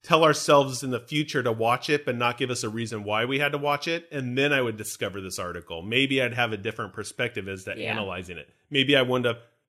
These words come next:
Speaker 1: like, spotted all the slow motion or just focused in on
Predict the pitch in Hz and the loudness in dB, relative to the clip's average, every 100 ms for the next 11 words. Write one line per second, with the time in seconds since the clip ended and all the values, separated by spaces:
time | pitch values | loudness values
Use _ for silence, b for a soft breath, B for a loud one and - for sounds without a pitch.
0 | _ 123 113 - - 139 131 127 120 117 | _ -10 -6 -6 6 8 8 8 4 2
1 | 110 - 127 117 113 113 113 107 104 101 | 0 -2 -2 0 0 0 -2 -4 -4 -6
2 | 104 101 - _ - 123 113 113 117 110 | -6 -8 -12 _ -2 -2 -2 -4 -6 -4
3 | 104 101 | -6 -8